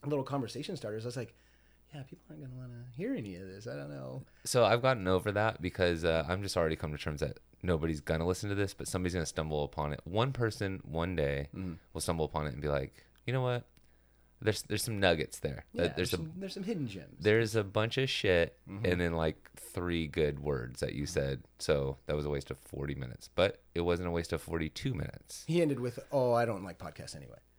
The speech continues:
Speaker 1: And I'm like, "Oh, man, it's not for you, motherfucker." I was like,
Speaker 2: Yeah.
Speaker 1: "Yeah, don't listen to it."
Speaker 2: So, yeah, that's, that's, uh, that's interesting. The, um,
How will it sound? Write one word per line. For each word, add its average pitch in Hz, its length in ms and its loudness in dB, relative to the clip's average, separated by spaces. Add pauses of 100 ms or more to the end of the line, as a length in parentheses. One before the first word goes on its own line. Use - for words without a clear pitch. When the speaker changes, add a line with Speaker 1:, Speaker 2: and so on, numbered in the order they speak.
(280)
Speaker 1:
And 120 120 6
I'm 127 40 10
like, 131 140 2
"Oh, 123 400 -2
man, 117 160 -6
it's 131 140 -6
not 190 100 -2
for 185 60 -4
you, 277 220 4
motherfucker." 147 420 -6
I 190 120 6
was 170 120 6
like, 113 80 10
Speaker 2:
Yeah. 101 100 10 (140)
Speaker 1:
"Yeah, 143 60 2
don't 160 180 0
listen 185 180 -6
to 92 60 -10
it." 92 80 -12 (300)
Speaker 2:
So, 104 540 4 (1000)
yeah, 101 200 4
that's, 113 260 0 (100)
that's, 107 220 -2
uh, 87 320 4
that's - 240 -10
interesting. 80 600 -6
The, 80 160 0
um, 71 440 -2